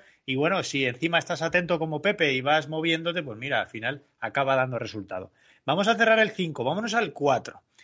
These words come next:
En el cuatro, esta vez sí, vamos a traer gente que está fría, Javi.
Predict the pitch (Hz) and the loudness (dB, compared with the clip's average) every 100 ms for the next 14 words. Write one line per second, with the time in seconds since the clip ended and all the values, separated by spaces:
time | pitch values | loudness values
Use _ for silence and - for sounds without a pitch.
0 | _ _ 135 143 147 165 185 220 240 226 | _ _ -6 -4 -2 4 4 4 4 4
1 | 185 208 226 202 165 - 170 185 151 160 | 2 2 4 4 2 -4 -8 -6 -6 -6
2 | 156 156 147 - 147 151 127 127 147 151 | -6 -2 -2 -2 -8 -6 -8 -6 -8 -4
3 | 151 - 135 131 | -4 -4 -6 -8